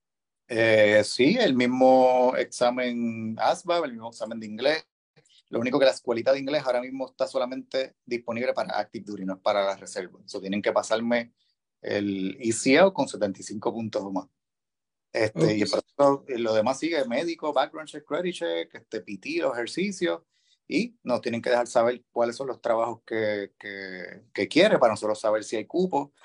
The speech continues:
Speaker 1: En la reserva no todos los trabajos están disponibles a todo momento. En San Juan, algunos están disponibles, otros no, se nos tienen que dejar saber para nosotros buscar a ver si hay availability. Los, los trabajos activos están disponibles todo el tiempo, los reservas,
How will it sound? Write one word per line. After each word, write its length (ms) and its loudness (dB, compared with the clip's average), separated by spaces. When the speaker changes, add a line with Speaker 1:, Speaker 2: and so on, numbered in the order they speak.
Speaker 1:
En 100 -2
la 140 2
reserva 400 0
no 100 -4
todos 220 -2
los 100 -8
trabajos 300 -2
están 180 -6
disponibles 520 -4
a 20 -6
todo 240 -6
momento. 560 -6
En 220 -6
San 220 -4
Juan, 360 -2
algunos 420 -4
están 240 -12
disponibles, 480 0
otros 280 -2
no, 180 0
se 100 -8
nos 100 -6
tienen 220 -10
que 100 -6
dejar 220 0
saber 260 0
para 160 -2
nosotros 320 -10
buscar 360 0
a 60 6
ver 100 2
si 100 -8
hay 280 -8
availability. 760 -8
Los, 300 2
los 200 2
trabajos 340 4
activos 320 -2
están 200 -4
disponibles 420 -4
todo 160 2
el 100 -4
tiempo, 440 -4
los 160 -8
reservas, 520 -10